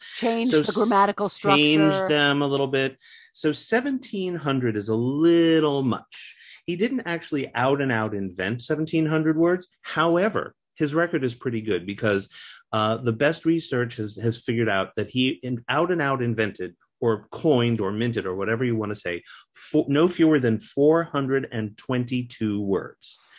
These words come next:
Speaker 1: Four hundred and twenty-two words this guy invented.
Speaker 2: That's right. Um, so, like,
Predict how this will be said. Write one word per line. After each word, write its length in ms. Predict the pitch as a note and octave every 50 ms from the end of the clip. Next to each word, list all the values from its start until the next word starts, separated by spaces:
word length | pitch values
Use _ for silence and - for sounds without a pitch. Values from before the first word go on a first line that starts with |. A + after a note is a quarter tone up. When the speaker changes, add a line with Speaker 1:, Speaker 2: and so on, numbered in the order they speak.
| - - -
Speaker 1:
Four 200 | A#3+ C4+ C#4+ C4+
hundred 300 | A#3+ D4+ C#4+ C4 C4 A3
and 100 | B3+ A#3+
twenty-two 400 | - A#3+ A#3+ B3+ A#3 - - A3+
words 340 | A3 A3 A3 A3 G#3+ F3+ -
this 180 | F#3 E3+ -
guy 220 | - G3 F3 F3 F3
invented. 540 | E3 D#3+ C#3+ D#3 D#3 D3 - C#3 B2+ A2 _ _ _ _ _ _ _ _ _ - -
Speaker 2:
That's 220 | - A#2+ A#2 - B2
right. 200 | A#2 G2+ - - _ _ _ - - - - - - - -
Um, 440 | C3 A#2+ A#2 A#2+ A#2 A#2+ A#2+ - -
so, 280 | - - - D3 C3 B2
like, 340 | B2 B2+ C3 B2 A#2 -